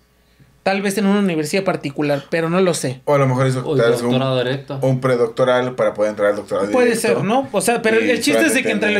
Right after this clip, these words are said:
Speaker 1: ochenta y siete que terminó la licenciatura, pasaron dos años hasta el ochenta y nueve que empezó el doctorado en física en la unam.
Speaker 2: Ok.
Speaker 1: No encon-, lo, lo que iba a decir, no encontré su información, su ma-, su maestría, eh,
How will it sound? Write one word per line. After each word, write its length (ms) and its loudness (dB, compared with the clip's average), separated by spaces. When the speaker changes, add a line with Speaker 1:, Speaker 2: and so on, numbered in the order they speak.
Speaker 1:
ochenta 160 0
y 60 0
siete 300 -2
que 80 -2
terminó 280 -4
la 100 2
licenciatura, 800 0
pasaron 380 0
dos 180 0
años 300 0
hasta 180 -2
el 80 -2
ochenta 320 -2
y 40 -2
nueve 280 2
que 160 -4
empezó 360 -2
el 100 2
doctorado 680 0
en 200 0
física 460 -2
en 120 -4
la 80 -4
unam. 360 -6
Speaker 2:
Ok. 480 -12
Speaker 1:
No 120 2
encon-, 320 -2
lo, 160 2
lo 160 2
que 80 -2
iba 100 2
a 40 2
decir, 160 -2
no 140 2
encontré 340 0
su 80 0
información, 420 0
su 120 0
ma-, 180 2
su 240 -4
maestría, 520 0
eh, 480 0